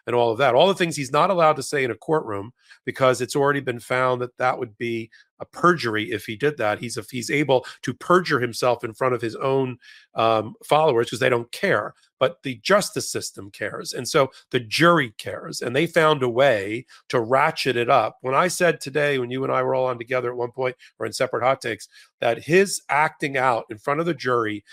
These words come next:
in, in, during the closing argument would lead them to punish him. If they, I'm not sure they went from, I don't know if they went from, "I'll, I'll do thirty million to eighty-five million," but that number ratcheted up today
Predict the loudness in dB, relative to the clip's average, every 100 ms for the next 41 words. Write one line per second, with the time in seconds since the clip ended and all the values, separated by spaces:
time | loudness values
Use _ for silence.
0 | -20 -18 -18 _ -12 -12 0 4 4 4
1 | 0 -2 0 0 0 -4 0 0 0 -6
2 | -10 -14 -20 -6 -6 -4 -4 -4 -2 -4
3 | -4 -6 -12 -12 0 0 2 -2 -6 -10
4 | -12 -20 _ _ _ -4 0 0 0 0
5 | 0 4 2 2 0 2 4 4 2 _
6 | _ 0 2 0 0 -2 -4 -2 2 0
7 | 2 0 2 0 0 -2 2 4 4 4
8 | 2 2 -4 0 2 2 2 0 0 2
9 | 0 -2 -20 _ -8 -4 -4 -4 2 4
10 | 4 0 -4 -4 0 2 2 0 0 0
11 | 2 2 2 2 2 2 -2 -4 -2 0
12 | -2 -2 -8 -10 -2 -2 0 -4 -12